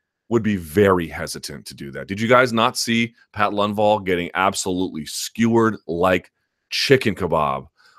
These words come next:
on the E S P N's outside, Outside the Lines piece on why they never, ever reprimanded Floyd Mayweather in any kind of real way?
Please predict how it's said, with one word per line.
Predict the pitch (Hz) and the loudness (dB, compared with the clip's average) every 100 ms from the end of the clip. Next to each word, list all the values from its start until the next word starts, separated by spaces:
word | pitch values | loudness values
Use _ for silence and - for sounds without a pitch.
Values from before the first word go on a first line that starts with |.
| _ | _
on | 101 101 | 0 2
the | 95 92 117 | 2 0 4
E | 117 | 4
S | 110 | 2
P | - | 0
N's | 117 113 | 0 2
outside, | 92 104 - 92 95 | 4 2 2 0 4
Outside | - 127 | 4 4
the | 104 | 2
Lines | 98 95 107 - | 4 4 2 0
piece | 123 113 | -2 -2
on | 87 85 | -2 2
why | 92 101 | 4 4
they | 98 | 2
never, | 87 92 98 104 | 2 2 2 2
ever | 90 92 95 | 2 2 2
reprimanded | 85 90 101 98 98 95 | 2 0 0 2 2 0
Floyd | - 95 95 | 0 2 2
Mayweather | 90 95 95 | 2 2 2
in | 85 | 0
any | 82 92 | -2 -2
kind | 92 92 95 | -2 -2 0
of | 87 | -2
real | 73 90 87 | -2 0 4
way? | 90 | 4